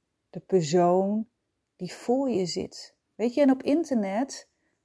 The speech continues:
ja, weet je, daar wordt iedereen, dat is gewoon iedereen hetzelfde. Oké, wil je gaan gronden, doe je die meditatie. Ehm, heb je daarvan last, dan ga je dat weer doen.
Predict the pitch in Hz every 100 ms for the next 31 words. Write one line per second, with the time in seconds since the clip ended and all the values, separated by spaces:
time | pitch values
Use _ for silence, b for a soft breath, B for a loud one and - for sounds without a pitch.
0 | _ - - 247 240 247 254 247 233 233
1 | - - 240 254 - 294 277 254 254 240
2 | - 247 277 294 262 240 247 254 262 -
3 | 285 - - - _ _ _ _ _ _
4 | _ _ _ _ _ _ _ _ 165 156
5 | 165 170 170 175 240 269 269 262 202 196
6 | 170 165 165 165 - - - - 185 180
7 | 160 _ _ _ _ _ _ 190 185 180
8 | 185 175 180 170 156 _ 170 180 226 277
9 | 269 254 247 - _ - 214 233 220 -
10 | - - 165 165 160